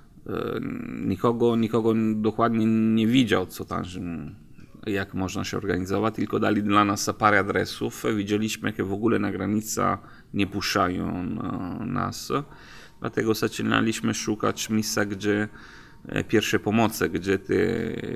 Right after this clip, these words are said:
ludzie, e, z Ukrainy przychodzili, przekroczeniu granica na pierwsze pomoc. Dlatego się zgłosiliśmy tam, e, na tym miejscu i pytaliśmy, że jesteśmy grupa z Elbląga,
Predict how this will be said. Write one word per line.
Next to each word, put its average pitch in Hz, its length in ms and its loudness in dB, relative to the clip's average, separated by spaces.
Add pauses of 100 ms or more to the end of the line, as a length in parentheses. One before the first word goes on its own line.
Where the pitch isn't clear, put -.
(200)
ludzie, 98 680 0 (520)
e, - 140 -10
z - 100 -16
Ukrainy 98 440 -4
przychodzili, 95 800 -4 (320)
przekroczeniu 98 680 -4
granica 92 720 -2 (420)
na 104 80 -2
pierwsze 101 340 2
pomoc. 85 420 -2
Dlatego 120 540 -2
się 110 160 -2
zgłosiliśmy 107 680 -4
tam, 101 320 -2
e, 98 160 -2 (1160)
na - 140 -4
tym 92 220 -6
miejscu 92 300 -6 (520)
i 107 60 -6
pytaliśmy, 104 640 -4
że 92 120 -2
jesteśmy 92 520 -4
grupa 90 600 -4 (200)
z - 140 -14
Elbląga, 92 720 -2